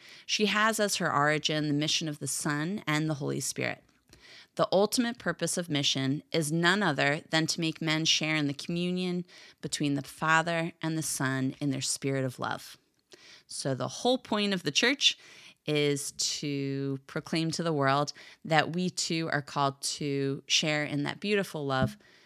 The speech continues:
of Father, Son, and Holy Spirit as they give and receive love for all of eternity. This missionary mandate to go out to all the world and share, uh, this giving and receiving love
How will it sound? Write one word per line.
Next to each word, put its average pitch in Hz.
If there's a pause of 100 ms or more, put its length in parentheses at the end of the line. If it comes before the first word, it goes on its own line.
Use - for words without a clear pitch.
(600)
of -
Father, 147
Son, 135
and 147
Holy 131
Spirit 127 (180)
as 143
they 135 (100)
give 135
and 131
receive 131
love 123
for -
all 143
of 131
eternity. 135 (680)
This 254
missionary 208
mandate 156
to 147
go 170
out 165
to 170
all 160
the 160
world 143
and 147
share, 147 (800)
uh, -
this -
giving 160
and 143
receiving 143
love 135